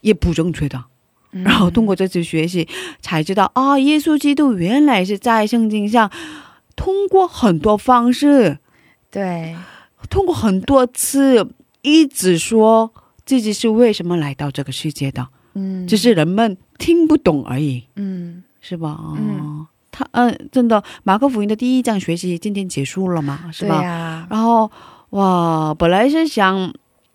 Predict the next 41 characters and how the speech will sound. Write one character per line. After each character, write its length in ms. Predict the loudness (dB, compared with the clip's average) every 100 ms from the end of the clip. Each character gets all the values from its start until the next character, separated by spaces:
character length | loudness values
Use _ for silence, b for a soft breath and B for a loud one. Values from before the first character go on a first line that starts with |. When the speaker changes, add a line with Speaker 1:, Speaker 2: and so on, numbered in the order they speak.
| _ -20
Speaker 1:
更 260 | -2 2 4
加， 340 | 4 4 4
呃， 680 | 2 -2 -12 -20 -18 -14 -10
深 280 | -6 0 0
刻 200 | 0 0
的 140 | 0 0
学 160 | -2
习 80 | -6
圣 260 | -4 -4 -2
经 160 | -4
来 160 | -4 -4
学 220 | -4 -4
习 60 | -2
的 100 | -4
嘛， 100 | -2
可 80 | -4
是 220 | -2 -4 B B B
Speaker 2:
嗯。 200 | -14 -14 -2
Speaker 1:
更 180 | 2 4
深 240 | 2 2
的 100 | 2
知 140 | 2
道 140 | 2 2
了 100 | 4
耶 140 | 0
稣 120 | -2
基 140 | -4 -8
督 100 | -10
的 120 | -10
爱。 280 | -6 -8 -8 _ _ _
Speaker 2:
阿 120 | -18
门。 340 | -12 -10 -10 -12
Speaker 1:
是 160 | -10
吧？ 260 | -8 -6 -6
Speaker 2:
嗯， 300 | -6 -6 -6
嗯。 100 | -8
Speaker 1:
哦， 40 | -8
很 100 | -8
感 220 | -8 -10
谢 180 | -8 -10
主。 300 | -12 -16 -16